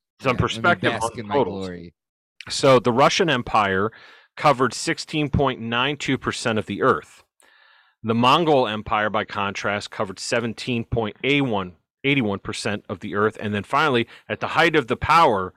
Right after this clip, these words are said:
Speaker 1: of, of the British Empire, it was, and that was in nineteen twenty, I believe, twenty-six point three five percent of the earth was under its control. Um, a lot of people guess, like, you know, I, I was just doing a little bit of research. A lot of people believe Rome,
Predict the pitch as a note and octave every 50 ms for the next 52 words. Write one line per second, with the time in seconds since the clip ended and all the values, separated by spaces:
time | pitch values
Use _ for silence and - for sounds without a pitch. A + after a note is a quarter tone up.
0 | _ _ _ _ _ _ _ _ - C3 B2 G#2+ A#2 G2+ A#2+ G2+ G2+ G2+ A2 G#2+
1 | G2+ - - G#2+ G2 G2 - G#2 G2 F#2+ F#2 F#2 F#2+ F#2 - _ _ _ _ _
2 | _ _ _ _ _ - B2 B2 A#2 A#2 A2+ A2+ A2 G#2+ G#2 - - A2+ A2+ A#2
3 | A#2+ A2+ G2 A2 A2 G#2+ A2+ A#2 A#2 - C3 A#2 G2 - - B2 B2 C3 C3 C3
4 | C3 B2+ B2 C3+ C3+ C#3 C#3+ D3+ D3 - - _ _ _ - _ _ _ _ _
5 | - - - D3 D3+ D#3+ - - F#3+ E3+ - - - - D#3 D3 - - - -
6 | C#3+ B2+ A#2 A#2 - - C3+ C3 B2 A#2 - - B2+ B2 A2+ - A#2 - - -
7 | C3 A#2 A2 G2 G#2 - - - A#2+ A2 A2+ - - G#2 G#2 F#2+ - - A2+ G#2
8 | G2+ G#2+ - - F#2+ - - - - F#2+ - - - G#2+ F#2 F2 E2+ - _ -
9 | - - - - - - _ _ - A2 G#2+ G#2 G2+ F#2+ G2 G2 G#2 A2+ D3 G3
10 | A#3 - - A#3 G3+ G3 E3 B2+ G#2+ D3+ D3+ D#3+ - - - - C#3 B2+ A#2 G#2+
11 | - B2+ A#2 G#2+ G#2 - - G#2 A#2 - G2 A2 A2 A2+ G#2+ - A#2+ - D3 C#3
12 | B2+ C3 B2+ A#2 A#2 B2 A2 G2+ A2 A#2+ B2 - - C3+ - A#2 B2 C#3+ D#3+ -
13 | F3+ F3+ - E3 C#3+ D3 C#3 D3 C3+ G2+ G#2 A2 A#2+ C#3 D#3+ D3 G2 D#2+ C2+